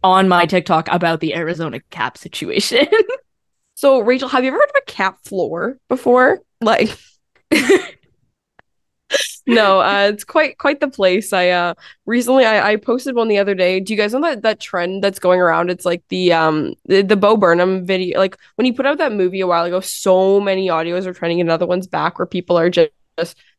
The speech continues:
Speaker 2: um, they're bringing up the, the "everyone's a feminist until there's a spider around" or whatever it's called. And I did
Speaker 1: <laughs>
Speaker 2: one talking about just, like, stats or whatever.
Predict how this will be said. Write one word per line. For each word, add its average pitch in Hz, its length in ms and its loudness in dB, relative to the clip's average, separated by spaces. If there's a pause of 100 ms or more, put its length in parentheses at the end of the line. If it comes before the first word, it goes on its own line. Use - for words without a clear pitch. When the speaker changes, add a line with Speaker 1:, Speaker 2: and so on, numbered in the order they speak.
(180)
Speaker 2:
um, 160 500 0
they're 196 120 2
bringing 190 240 2
up 180 120 -2
the, 170 240 2
the 165 400 -2 (320)
"everyone's 190 420 4
a 175 160 4
feminist 180 440 0
until 190 180 -2
there's 185 180 -4
a 202 60 -6
spider 170 460 -2
around" 160 240 -4
or 170 80 -4
whatever 165 320 -4
it's 170 160 -6
called. 170 240 0
And 170 80 2
I 175 60 2
did 254 200 2
Speaker 1:
<laughs> - 0 -
Speaker 2:
one 170 180 0
talking 180 320 -2
about 170 160 0
just, - 160 -12
like, 294 140 -4
stats 202 380 -2
or 190 60 0
whatever. 175 220 -2